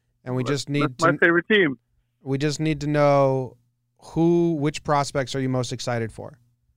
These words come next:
Speaker 2: Oh, man. Okay. Uh, definitely, obviously, Jared Kelenic, but that's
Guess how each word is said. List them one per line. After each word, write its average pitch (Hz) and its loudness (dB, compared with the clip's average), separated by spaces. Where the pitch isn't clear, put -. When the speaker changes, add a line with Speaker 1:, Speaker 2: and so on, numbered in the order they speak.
Speaker 2:
Oh, 160 6
man. 139 0
Okay. 127 0
Uh, 120 4
definitely, 180 -2
obviously, 156 -2
Jared 135 0
Kelenic, 123 -4
but 113 0
that's 127 2